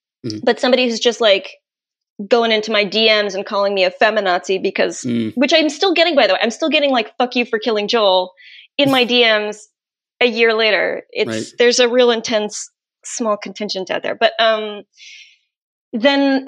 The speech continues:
Speaker 2: then at that point, I'm just like, well, the whole, <laughs> the irony is this game is about don't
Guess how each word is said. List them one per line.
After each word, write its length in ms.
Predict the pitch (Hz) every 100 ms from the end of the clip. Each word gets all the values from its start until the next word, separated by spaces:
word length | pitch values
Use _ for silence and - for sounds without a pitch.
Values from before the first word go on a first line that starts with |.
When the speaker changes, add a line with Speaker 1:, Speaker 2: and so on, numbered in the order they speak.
| 247
Speaker 2:
then 180 | 302 302
at 100 | 285
that 160 | 294
point, 200 | - 277
I'm 100 | 240
just 180 | 240 254
like, 160 | 254 247 - - -
well, 420 | 233 254 247 -
the 180 | 233 233
whole, 540 | 269 339 330 311 - - 262 -
<laughs> 260 | _ - -
the 140 | 285 -
irony 420 | 294 311 320 294
is 140 | 269 269
this 180 | 254
game 280 | - 269 262
is 160 | - 220
about 360 | 233 220 202 - -
don't 240 | 240 233